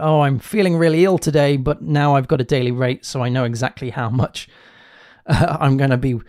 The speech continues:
losing out because I'm ill," right? "Oh, I'm on a holiday, so now I know th-, how much my daily rate is, so I know how much, A, this holiday is costing me, but also how much of a business expense, or not a business expense,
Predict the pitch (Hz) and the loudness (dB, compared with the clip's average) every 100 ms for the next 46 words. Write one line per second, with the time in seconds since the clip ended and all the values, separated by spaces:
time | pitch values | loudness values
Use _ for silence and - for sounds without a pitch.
0 | - - 160 226 147 147 127 131 - 160 | -16 -2 4 6 6 4 4 2 0 -2
1 | 147 127 123 139 117 123 147 _ 139 123 | 0 0 -2 -4 -4 -4 -8 _ -4 -2
2 | - _ _ _ _ _ _ _ - 170 | -4 _ _ _ _ _ _ _ 2 6
3 | 170 156 139 131 135 151 135 143 139 135 | 6 6 4 4 4 4 4 2 2 -2
4 | - - 143 131 131 151 147 147 143 139 | -4 -4 0 0 -2 0 2 4 4 2
5 | 135 131 123 120 - 131 135 139 147 - | 4 2 0 -4 -6 0 2 0 -2 -4
6 | 123 143 139 135 147 139 131 117 135 127 | -2 0 0 2 2 2 0 -2 -2 0
7 | 135 131 131 147 165 - - - 160 165 | 2 0 0 2 4 2 -6 -6 0 2
8 | 160 147 - - 156 143 139 127 - - | 2 0 -2 -6 -2 0 2 0 -2 -4
9 | - 151 139 131 139 143 147 147 147 123 | -2 -2 0 0 0 0 0 0 -2 -2
10 | 143 139 135 - - - - 131 123 110 | 0 -2 -4 -12 -18 -14 -8 -6 0 4
11 | 180 127 107 - - - - - 113 - | 4 4 -2 -2 -8 -10 -10 -8 -8 -8
12 | - - _ - 139 123 - - 196 147 | -10 -14 _ -6 -4 -4 -6 -2 -2 0
13 | 131 165 110 131 - - 131 | -2 -2 -4 -8 -10 -6 -8